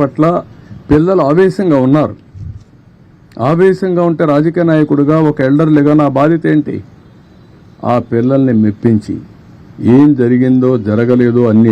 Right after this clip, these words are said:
ఎస్టాబ్లిష్ చేసి, జరిగితే కఠినంగా శిక్షించి, జరగకపోతే జరగలేదని చెప్పి వాళ్ళల్లో మనోధైర్యాన్ని నింపవలసిన మేము మూడు వందల వీడియోలు తీసేశారని చెప్పి ఆ మూడు వందల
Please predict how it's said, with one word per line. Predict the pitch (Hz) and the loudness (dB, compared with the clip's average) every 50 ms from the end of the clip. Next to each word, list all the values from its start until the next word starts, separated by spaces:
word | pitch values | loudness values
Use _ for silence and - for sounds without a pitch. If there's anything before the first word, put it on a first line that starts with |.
| 101 | 0
ఎస్టాబ్లిష్ | 85 - - - 123 123 117 117 117 113 - - | -2 -2 -2 0 0 0 0 0 -4 -4 -6 -6
చేసి, | - 107 95 - - 85 80 - - - - - - - - - - - 87 90 92 | -8 -8 -8 -8 -10 -14 -16 -16 -18 -20 -20 -20 -20 -20 -20 -20 -16 -16 -12 -4 0
జరిగితే | 135 139 143 143 143 143 143 - 123 101 87 85 - _ - _ _ - _ _ _ - - | 0 2 4 4 2 2 0 -2 -4 -6 -8 -10 -14 _ -20 _ _ -20 _ _ _ -8 -8
కఠినంగా | 127 127 139 139 147 143 139 131 113 - | -6 -2 0 2 2 2 2 0 -2 -2
శిక్షించి, | - 107 - - 110 95 85 - - 87 82 - _ - - - - - - - 92 | -6 -8 -8 -8 -10 -10 -10 -12 -16 -18 -18 -20 _ -20 -20 -20 -20 -20 -16 -8 -4
జరగకపోతే | 120 127 135 139 131 - 143 123 113 113 113 110 120 120 107 95 104 | -2 -2 -2 -2 -4 -6 -8 -6 -4 -4 -4 -4 -4 -4 -4 -4 -2
జరగలేదని | 107 113 123 123 135 135 131 127 123 110 107 - - | -2 0 0 0 0 2 2 2 2 0 -2 -2 -4
చెప్పి | 113 107 - 143 147 170 - - - - - - - - - - - - - - | -6 -4 -2 -4 -4 -4 -4 -10 -20 -20 -20 -20 -20 -20 -20 -20 -20 -12 -6 -2
వాళ్ళల్లో | 104 113 120 120 117 117 113 110 101 95 | 0 0 0 0 0 0 0 0 0 0
మనోధైర్యాన్ని | 98 110 127 131 135 123 104 104 107 120 123 127 147 151 160 151 143 139 | 0 0 2 2 0 0 0 0 2 2 2 2 2 2 2 0 0 -2
నింపవలసిన | 131 127 131 123 120 113 104 - 113 101 92 92 95 | -2 -4 -6 -6 -6 -8 -8 -8 -8 -6 -4 -2 0
మేము | 113 139 160 180 226 254 - - - - - - - - - - - - _ _ _ _ _ _ _ - - - - - - - - - - 95 | 2 2 2 0 -2 -6 -10 -14 -20 -20 -20 -20 -20 -20 -20 -20 -20 -20 _ _ _ _ _ _ _ -20 -20 -20 -20 -20 -20 -20 -20 -14 -6 -2
మూడు | 110 131 139 143 139 | 0 2 2 2 2
వందల | 139 143 139 139 127 | 2 2 2 2 0
వీడియోలు | 135 135 135 139 135 127 127 | 2 2 2 2 0 0 0
తీసేశారని | 123 123 127 139 127 - - 139 135 135 127 127 123 | 0 0 0 0 -2 -2 -2 -2 0 0 0 0 0
చెప్పి | 131 135 - - 185 214 - - - - - - - - - - - - - 120 | 0 0 0 -2 -4 -4 -6 -12 -20 -20 -20 -20 -20 -20 -20 -20 -16 -6 -4 0
ఆ | 127 127 120 117 | 2 2 4 4
మూడు | 123 143 160 165 175 170 | 4 4 4 2 2 2
వందల | 170 170 165 165 | 2 2 0 0